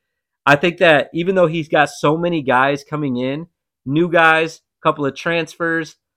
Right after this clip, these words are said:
all the recruits that he's got coming in, um, I think he'll get 'em to mesh really well, and I'm not really worried about them having so many new guys. They also still have Justice Sueing. Is he gonna be the guy that replaces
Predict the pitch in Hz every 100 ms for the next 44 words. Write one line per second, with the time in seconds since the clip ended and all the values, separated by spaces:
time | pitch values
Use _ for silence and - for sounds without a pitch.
0 | _ 135 147 143 135 - 175 180 170 160
1 | 160 151 151 165 160 156 160 160 160 _
2 | _ _ _ _ - 147 143 135 120 -
3 | - 139 170 156 170 160 160 139 127 120
4 | 117 135 143 131 139 147 135 135 139 139
5 | 139 131 135 131 143 143 147 127 113 135
6 | 143 135 123 127 120 - _ _ 120 139
7 | 131 139 139 123 - 143 139 131 120 127
8 | 123 117 120 143 180 - _ _ _ _
9 | 131 156 170 185 - 180 160 151 123 151
10 | 151 135 - 160 180 190 214 214 _ _
11 | _ _ 147 - 220 262 269 262 220 220
12 | 185 156 165 170 156 143 165 156 156 135